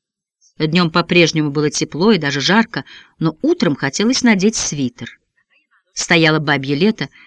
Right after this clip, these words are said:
когда в витринах зеленой лавки выставляют корзины, полные спелых плодов и овощей,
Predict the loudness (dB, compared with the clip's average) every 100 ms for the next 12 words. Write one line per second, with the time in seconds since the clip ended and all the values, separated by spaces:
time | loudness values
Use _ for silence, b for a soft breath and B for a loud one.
0 | b b b -4 0 4 4 6 4 6
1 | 6 6 4 4 6 6 6 4 2 2
2 | -4 -2 0 0 2 2 2 0 0 2
3 | 4 4 4 2 -2 0 0 -2 -2 0
4 | -2 -4 -4 -2 -2 -2 -2 -2 2 2
5 | 2